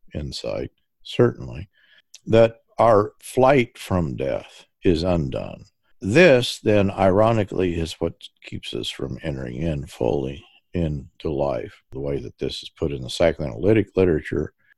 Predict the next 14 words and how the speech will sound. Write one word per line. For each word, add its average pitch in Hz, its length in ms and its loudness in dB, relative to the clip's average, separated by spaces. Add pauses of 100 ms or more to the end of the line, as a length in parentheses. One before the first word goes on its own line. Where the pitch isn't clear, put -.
that 110 440 4
you 95 220 2
traverse 87 720 2
the 73 100 -8
fantasy. 73 880 0
That 98 160 4
is, 85 180 2
that - 140 -8
we 110 120 4
all 135 240 6
have 113 280 4
this 87 180 0
fantasy 73 1080 -2
that 85 180 -2